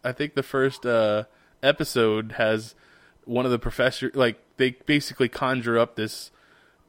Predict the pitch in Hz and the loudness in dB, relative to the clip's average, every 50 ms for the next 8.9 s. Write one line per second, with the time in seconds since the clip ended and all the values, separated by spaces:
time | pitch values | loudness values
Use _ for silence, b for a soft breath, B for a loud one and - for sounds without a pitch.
0 | _ 120 113 127 123 123 127 127 131 127 - 123 120 113 113 117 117 107 110 127 | _ -10 -4 -2 -2 0 0 0 -2 -2 -4 -6 -4 -4 0 0 -2 -2 -2 -4
1 | 143 - 170 202 170 - - 156 139 135 131 131 - 120 113 110 107 104 104 107 | -2 0 0 0 0 0 0 0 2 2 0 -2 -2 -2 0 0 0 -2 -4 -8
2 | B B B B B B B B B B - 123 117 113 113 113 113 110 113 - | B B B B B B B B B B -4 -2 0 0 0 0 -2 -4 -6 -4
3 | - 135 127 123 - - 123 127 127 123 127 123 120 113 110 110 110 107 107 - | -4 -2 -2 -2 -6 -4 -2 0 2 4 4 4 2 2 0 -2 -4 -6 -8 -12
4 | _ _ _ _ _ _ 131 123 127 131 135 - - 139 123 127 - - 117 113 | _ _ _ _ _ _ -4 2 2 2 2 4 2 2 2 2 0 -2 0 2
5 | 110 117 120 117 120 120 120 120 123 120 123 117 110 110 110 110 107 104 104 107 | 4 2 2 2 2 2 2 2 2 0 0 0 0 0 0 0 -2 0 0 -2
6 | 104 85 - - _ - 127 120 117 117 107 104 - - - - 123 120 120 - | -2 -4 -6 -10 _ -8 -4 -4 -2 -2 -4 -6 -6 -8 -4 0 0 0 0 0
7 | - 123 120 117 113 - - 113 107 104 101 104 104 104 104 104 104 - - 80 | -2 -2 -2 -2 -4 -8 -10 -6 -6 -6 -4 -6 -6 -6 -8 -8 -10 -10 -10 -10
8 | 104 101 95 95 87 82 82 67 50 - 73 120 123 107 98 101 101 98 | -10 -8 -8 -8 -8 -8 -8 -10 -12 -16 -14 -12 -10 -10 -8 -8 -8 -10